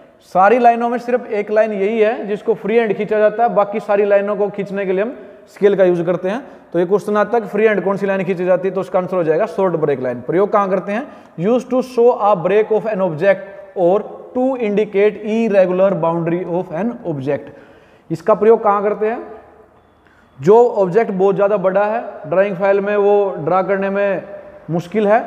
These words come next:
तो उसके लिए हम क्या करते हैं, जैसे मान लिया हमारे पास एक pipe है, साइज है इसका दस मीटर,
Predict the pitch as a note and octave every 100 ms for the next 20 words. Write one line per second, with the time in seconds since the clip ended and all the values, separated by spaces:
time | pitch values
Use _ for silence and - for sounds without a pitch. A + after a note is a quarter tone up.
0 | - - - - - F#3+ G3+ G3 B3 B3
1 | A#3 G3+ G#3+ G3+ G3 G3+ G3 G3+ G#3 G#3
2 | G#3 G#3 F3+ F3+ F#3 G3 - F#3+ D#3 C3+
3 | A#2 - - - - _ _ _ _ _
4 | _ - - - - - G3+ A3 A#3 A#3
5 | B3+ C4 - D3+ E3 G3+ G3 F#3 F3